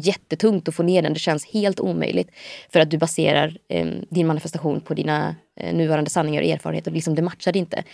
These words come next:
Men du känner bara, "Men jag vill verkligen ha det här. Den här skyskrapan, den är jobbig att få ner." Då behöver du först putta ner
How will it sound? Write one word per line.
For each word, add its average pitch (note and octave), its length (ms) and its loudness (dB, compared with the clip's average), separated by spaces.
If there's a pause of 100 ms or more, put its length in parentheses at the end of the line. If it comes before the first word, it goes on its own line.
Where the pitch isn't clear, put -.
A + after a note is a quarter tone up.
(180)
Men F3+ 100 -4
du F3 60 -4
känner D#3+ 200 -2
bara, D#3+ 80 -6
"Men F3+ 120 -4
jag D3+ 80 0
vill E3 320 2
verkligen D3+ 280 -4
ha D#3+ 180 -4
det E3 60 -4
här. - 220 -2 (380)
Den E3+ 100 -4
här E3 80 -2
skyskrapan, D#3+ 560 -4
den D#3 120 2
är D#3 40 2
jobbig D#3+ 260 0
att D#3+ 60 -8
få E3+ 60 -4
ner." - 200 -2 (520)
Då E3+ 60 -6
behöver F3+ 160 4
du F#3+ 60 0
först - 380 -2
putta F3 200 -2
ner E3 360 0